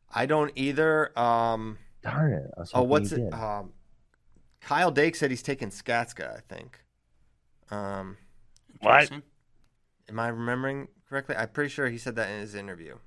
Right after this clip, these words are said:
Speaker 1: Um,
Speaker 2: When, what's, what's, when do they train together?
Speaker 1: I think he's at Spartan now.
Speaker 2: Skatska?
Speaker 1: Let me look.
Speaker 2: That's news to me.
Speaker 1: Let me make sure I don't make things up. Uh,
Speaker 2: Okay.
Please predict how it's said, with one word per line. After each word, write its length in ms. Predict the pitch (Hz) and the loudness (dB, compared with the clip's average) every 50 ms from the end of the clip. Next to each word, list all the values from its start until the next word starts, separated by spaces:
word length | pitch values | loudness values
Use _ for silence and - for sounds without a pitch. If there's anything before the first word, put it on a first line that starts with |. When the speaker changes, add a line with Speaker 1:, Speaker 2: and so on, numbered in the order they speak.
| - - - | -20 -18 -10
Speaker 1:
Um, 100 | - 90 135 | -6 -2 -2
Speaker 2:
When, 120 | 135 123 | 0 0
what's, 460 | 110 - - - 113 120 127 107 101 | -2 -4 -2 2 4 4 4 4 2
what's, 320 | 131 113 123 127 127 120 127 | 0 2 2 2 2 2 2
when 300 | 123 113 117 135 165 165 | 2 6 6 6 6 6
do 80 | 135 113 | 6 6
they 120 | 135 165 | 6 4
train 260 | 160 123 123 101 90 | 4 2 0 0 2
together? 500 | 87 87 85 78 78 78 76 73 - - - - - - - - - _ _ _ _ _ _ _ _ _ _ _ _ _ - | 2 0 0 0 -2 -4 -6 -8 -12 -14 -18 -20 -20 -20 -20 -20 -20 _ _ _ _ _ _ _ _ _ _ _ _ _ -10
Speaker 1:
I 80 | 117 127 | -10 -6
think 220 | - 190 214 233 | 0 0 0 2
he's 200 | - 254 220 175 | 2 2 2 4
at 200 | 165 139 - - | 4 2 2 0
Spartan 400 | - - - - 117 120 - 117 110 | -8 -2 2 2 2 2 0 -2 -4
now. 260 | 101 87 82 104 - _ _ _ _ _ _ _ _ _ _ _ _ _ - - - - - - - - _ _ _ - - - - | -4 -4 -6 -8 -10 _ _ _ _ _ _ _ _ _ _ _ _ _ -20 -20 -20 -20 -20 -20 -20 -20 _ _ _ -20 -20 -20 -18
Speaker 2:
Skatska? 640 | - - - 160 160 196 - 311 359 415 415 381 - - _ _ _ - _ _ _ - - - - - | -4 2 6 6 8 6 6 6 6 6 6 6 4 0 _ _ _ -20 _ _ _ -20 -20 -20 -20 -20
Speaker 1:
Let 100 | - - | -20 -18
me 80 | 82 71 | -18 -18
look. 300 | 64 67 65 - - - - - - - - - - - - - - - - - - - | -16 -16 -18 -18 -20 -20 -20 -20 -20 -20 -20 -20 -20 -20 -20 -20 -20 -20 -20 -20 -10 -4
Speaker 2:
That's 200 | - 107 123 127 | -2 -2 0 0
news 360 | 123 123 135 143 147 143 131 | 2 2 2 4 4 2 2
to 100 | 139 143 | 2 2
me. 280 | 151 170 175 165 151 151 | 4 4 6 6 6 6
Speaker 1:
Let 40 | 151 | 6
me 40 | 139 | 4
make 200 | 135 131 123 - | 2 -2 -2 -2
sure 140 | - 135 120 | -2 -2 -2
I 40 | |
don't 180 | 113 110 120 113 | -2 -2 -4 -6
make 180 | 113 113 110 - | -8 -10 -10 -8
things 260 | 117 107 104 98 104 | -10 -10 -10 -8 -8
up. 300 | 98 95 87 80 - - - - - - - - - - | -8 -8 -8 -10 -12 -18 -20 -20 -20 -20 -20 -20 -20 -18
Uh, 240 | - 90 78 69 73 - | -16 -14 -14 -12 -8 -6
Speaker 2:
Okay. 340 | 127 143 147 156 151 151 | -6 -2 -2 -2 -2 -2